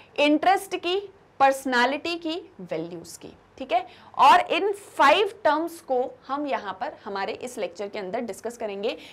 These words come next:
कि ये जो फाइव टर्म्स यूज़ होते हैं साइकोलॉजी के अंदर, आपने भी बहुत बार किए होंगे, उनका एक्चुअल में मीनिंग होता क्या है, ठीक है? तो जब भी हम इंटेलिजेंस लेवल की बात करते हैं,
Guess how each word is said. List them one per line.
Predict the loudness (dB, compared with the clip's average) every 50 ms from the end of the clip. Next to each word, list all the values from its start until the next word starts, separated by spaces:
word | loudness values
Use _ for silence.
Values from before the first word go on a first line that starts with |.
| -10 -4
कि | -2
ये | -2 -2
जो | -2 -4
फाइव | -6 -4 0 0 0 0 0 -2 -4
टर्म्स | -4 -2 -2 -4 -6 -6
यूज़ | -6 -4 -2 -2 -2 -2 -2
होते | -2 -2 -4
हैं | -6 -8 -8
साइकोलॉजी | -8 -8 -8 -8 -6 -4 -4 -4 -4 -4 -6
के | -6 -6 -6
अंदर, | -6 -6 -6 -6 -6 -8 -12 -20 -6 0
आपने | 2 2 4 4 2 0 2
भी | 2 2
बहुत | 2 2 2 2 2
बार | 2 0 0 0
किए | -2 -4 -6 -6
होंगे, | -6 -6 -10 -10 -6 -4 -4 -4 -4 -6 -12 -20 -20 -18 -8 -4
उनका | 0 0 0 2 2 2 2 2 2 0
एक्चुअल | -2 -2 -4 -4 -2 -2 0
में | 0 0 0
मीनिंग | 0 -2 -2 -2 -2 -4 -4 -6 -2 2
होता | 2 2 4 4 4 4
क्या | 2 0 -4 -6
है, | -8 -12 -18 -20 _ _ _ _ _ -14
ठीक | -6 -2
है? | -2 -2 -2 -4 -12 -20 _ _ _ _ _ _ _ _ _ _ _ -8 -6
तो | -2
जब | 0 0 0 2
भी | 2 2
हम | 2 2 0
इंटेलिजेंस | -2 -4 -2 -2 0 0 0 -2 -2 -2 -4 -2 0
लेवल | 0 0 0 -2
की | -4 -4 -2
बात | 0 0 0 0
करते | -2 -6 -6 -6 -8 -12
हैं, | -12 -12 -12 -14 -14